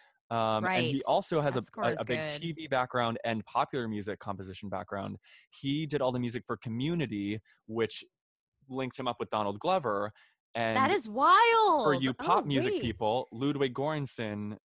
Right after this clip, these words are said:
Speaker 1: um, produced "This Is America." So that, like, huge moment, that huge music video, that Grammy-winning moment, um,
Speaker 2: Yeah.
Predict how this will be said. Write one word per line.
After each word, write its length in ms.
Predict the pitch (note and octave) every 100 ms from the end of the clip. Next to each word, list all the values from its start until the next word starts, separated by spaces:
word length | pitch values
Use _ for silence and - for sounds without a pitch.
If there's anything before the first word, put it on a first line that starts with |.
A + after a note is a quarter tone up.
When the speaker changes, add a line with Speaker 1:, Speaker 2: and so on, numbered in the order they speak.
| -
Speaker 1:
um, 520 | G#2 G2 G2 G2 F#2+ - _ _ _ _ _ _ _ -
produced 640 | C#3 A2+ G#2+ G#2 - - G#2+ _ _ -
"This 200 | A2+ G#2+
Is 100 | F#2+
America." 340 | F#2 D#2 - - _ _ _
So 680 | - - G#2 G2 G2 G2+ - -
that, 280 | G#2 A2 G#2+
like, 140 | G#2+
huge 340 | - B2 A2+ G#2+
moment, 320 | G#2+ G#2+ G2+
that 100 | F#2+
huge 160 | G2
music 260 | G#2+ G2 G2+
video, 520 | G#2 G2 F#2+ F#2+ G2+
that 160 | F#2+ D#2
Grammy-winning 500 | G2 G2 F#2+ F#2 F#2+
moment, 400 | G2 G2 G2 - _ _ _ -
um, 580 | G2+ F#2+ F#2+ F#2+ F#2+ -
Speaker 2:
Yeah. 320 | G3 F#3+ D3+